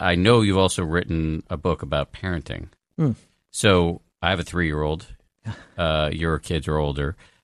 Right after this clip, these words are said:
Speaker 1: What, what kind of wisdom can you drop on me in terms of dealing with a three-year-old? For example, yesterday he was,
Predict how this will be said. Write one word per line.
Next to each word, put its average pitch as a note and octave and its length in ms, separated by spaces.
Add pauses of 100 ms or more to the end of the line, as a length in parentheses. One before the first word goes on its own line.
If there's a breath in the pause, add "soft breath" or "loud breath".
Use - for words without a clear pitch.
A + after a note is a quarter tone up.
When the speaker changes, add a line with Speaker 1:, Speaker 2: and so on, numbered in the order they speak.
(180)
Speaker 1:
What, A2 280 (200)
what A2+ 160
kind A2 180
of E2+ 140
wisdom F2+ 360
can F2 120
you D#2+ 100
drop D#2 300
on D#2+ 120
me D#2 140
in D2 80
terms D2+ 280
of C#2+ 320
dealing D2 280
with C#2 180
a C#2 120
three-year-old? C#2+ 420
For D2+ 80
example, D2+ 300
yesterday D2 520
he D2+ 120
was, C#2 320